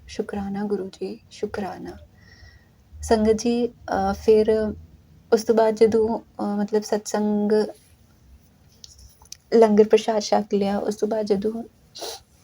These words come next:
ਸਮਾਪਤੀ ਹੁੰਦੀ ਹੈ ਤੇ ਮੈਂ ਇੱਦਾਂ ਬੈਠੀ ਹਾਂ ਤੇ ਮੈਂ ਕਿਹਾ, "ਹੁਣ ਚਲੋ ਚੱਲਦੀ ਹਾਂ।"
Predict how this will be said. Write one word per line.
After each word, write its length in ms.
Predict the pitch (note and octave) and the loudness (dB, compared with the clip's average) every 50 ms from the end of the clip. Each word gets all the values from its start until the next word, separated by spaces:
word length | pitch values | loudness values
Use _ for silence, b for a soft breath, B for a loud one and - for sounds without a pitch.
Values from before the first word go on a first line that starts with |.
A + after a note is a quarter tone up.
| _ _ _ - _ _ | _ _ _ -20 _ _
ਸਮਾਪਤੀ 480 | - - - G#3 G3+ G#3 G#3+ _ - A3 | -14 -4 -2 -2 -2 -2 -4 _ -2 2
ਹੁੰਦੀ 200 | G#3+ G#3 G3+ G#3 | 2 2 2 2
ਹੈ 60 | G3+ | 0
ਤੇ 100 | G3+ - - | -2 -4 -8
ਮੈਂ 80 | A#3+ | -8
ਇੱਦਾਂ 200 | A#3 G#3+ - G#3 | -8 -4 -4 -2
ਬੈਠੀ 500 | G#3 G3 G3+ F#3+ F#3+ _ - G#3 G#3 G#3+ | 0 2 0 0 0 _ -12 -10 -8 -4
ਹਾਂ 140 | G3 F#3+ F#3 | -4 -4 -4
ਤੇ 160 | G3+ - A#3 | -4 -6 -8
ਮੈਂ 180 | A3+ G#3+ G#3+ G3+ G3+ | -6 -6 -6 -6 -6
ਕਿਹਾ, 140 | - - G#3+ | -8 -8 -6
"ਹੁਣ 540 | G#3 G#3 G#3 G3 F#3+ F#3 F#3+ F#3 F#3 F3+ A3+ - _ _ _ _ _ | -4 -4 -2 -2 -2 -2 -2 -2 -4 -6 -8 -12 _ _ _ _ _
ਚਲੋ 240 | - A3 G#3 G3 G3+ | -4 -2 -2 -2 -4
ਚੱਲਦੀ 520 | G3+ - G#3+ F#3 F#3 F#3 F#3 F#3+ G3+ G3 | -2 0 -2 0 0 -2 -2 -2 -2 -2
ਹਾਂ।" 200 | G3 G3 A#3 C#4 | -2 -4 -4 -6